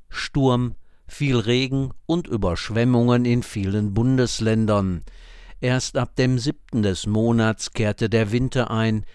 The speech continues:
in einigen Bundesländern mit viel Schnee und extrem niedrigen Temperaturen,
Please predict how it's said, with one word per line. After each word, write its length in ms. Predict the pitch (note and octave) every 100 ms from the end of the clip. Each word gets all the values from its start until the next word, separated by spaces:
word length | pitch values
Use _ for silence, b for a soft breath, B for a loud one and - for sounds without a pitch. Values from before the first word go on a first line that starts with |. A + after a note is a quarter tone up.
| b b
in 180 | C#3+
einigen 640 | - C3+ C3+ A#2 A2 G2+ F#2+
Bundesländern 1000 | A2+ A#2 A#2 A2 A2 G#2+ A2 G#2+ G#2+ A2
mit 200 | A2 -
viel 480 | - - D#3 D3+ -
Schnee 420 | - A2 A2+ A2+
und 220 | A2+ G#2
extrem 720 | A#2 - - - B2+ C3 C3
niedrigen 600 | A2 G2 F#2 F#2+ G2+ G2+
Temperaturen, 1000 | G2+ F#2 G2 F#2 F#2+ - A#2 A#2 A#2 A2